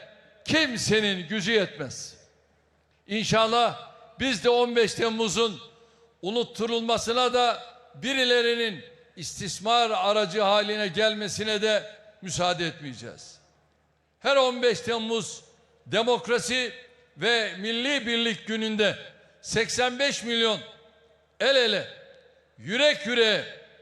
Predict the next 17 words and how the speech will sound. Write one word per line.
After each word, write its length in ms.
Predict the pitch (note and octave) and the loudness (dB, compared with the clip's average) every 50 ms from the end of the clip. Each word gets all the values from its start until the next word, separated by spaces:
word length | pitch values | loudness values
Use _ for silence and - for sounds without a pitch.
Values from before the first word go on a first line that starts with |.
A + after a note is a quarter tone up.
| - _ _ _ - | -20 _ _ _ -12
gönül 440 | A#2+ E3+ A3 B3 C#4+ D4+ D4 C4 F#3+ | -4 0 0 2 2 2 0 0 0
gönüle 420 | B3 B3 B3 A#3+ A#3 A#3 A#3 A3+ | 0 0 2 2 2 2 2 4
vererek 420 | A3+ A#3 A3+ A3+ A3 G#3 F#3 D#3 - - - - - - - _ - _ _ - | 4 4 4 4 2 2 0 -2 -6 -12 -18 -20 -20 -20 -20 _ -20 _ _ -4
hem 340 | F3 A3 A#3+ A#3 A3 F3 | -2 0 0 -2 -4 -6
kahraman 720 | - E3+ G3 G#3+ G3+ G#3+ A3+ A3 A3 A#3+ B3+ B3+ A#3+ A3 | -6 -2 0 2 2 2 2 0 0 0 0 0 0 -4
şehitlerimize 1040 | F3 - - G#3 A3 G#3+ G3+ D#3+ - G3+ G#3 G#3 G#3 G3+ G#3 G3 D3 C#3 G3 F3 B2 - - - - _ _ _ _ _ - | -8 -6 -4 -2 -2 -2 -2 -4 -2 -2 -2 -2 -2 -4 -6 -6 -4 -2 -2 -2 -2 -6 -14 -20 -20 _ _ _ _ _ -8
yad 340 | A#2+ D#3+ A3+ B3 B3 A#3 G#3+ | -2 0 2 2 2 2 0
edeceğiz 760 | A#3+ A#3 F#3+ A3+ A3+ F3 F#3+ G#3+ G#3+ G#3 G3+ F3 - - - - _ _ _ _ _ - | -2 -2 -2 -4 -6 -4 -2 -2 -2 -2 -4 -8 -16 -20 -20 -20 _ _ _ _ _ -10
hem 240 | D#3+ F#3 F#3 F3+ | -8 -8 -8 -6
de 200 | F3 F3 D#3+ D3 | -6 -8 -8 -6
bu 100 | F3 A3+ | -6 -6
önemli 520 | A3 G3 F3+ E3 E3+ E3 D#3+ D#3+ D#3+ D#3+ D#3 | -6 -4 -4 -4 -4 -4 -4 -6 -8 -10 -10
günü 380 | C3 D#3 F#3+ F#3 F#3 F#3 F3 D#3 - - _ _ _ _ _ | -8 -6 -6 -6 -6 -6 -8 -10 -16 -20 _ _ _ _ _
hakkıyla 880 | - D#3 D#3 D#3+ - - G3 G3+ E3+ E3 F3 F3+ F3 E3+ F3 - - - _ _ _ _ _ _ _ - | -6 -6 -6 -6 -6 -6 -4 -4 -2 0 0 -2 -2 -4 -8 -14 -20 -20 _ _ _ _ _ _ _ -16
idrak 400 | - D3+ C#3+ F#3+ G3 F#3+ E3 - | -12 -6 0 2 2 2 0 -2
edeceğiz. 640 | D3+ C3+ C3 B2 - - A2 - G2+ - - - - _ _ _ _ _ _ _ _ _ _ _ _ _ - | -6 -12 -12 -14 -16 -16 -18 -20 -20 -20 -20 -20 -20 _ _ _ _ _ _ _ _ _ _ _ _ _ -4
Rabbim 480 | C#3+ F#3+ A3 G3+ F#3+ B3+ C4 B3+ A#3+ | -2 -2 -2 -2 -2 -2 -2 -2 -4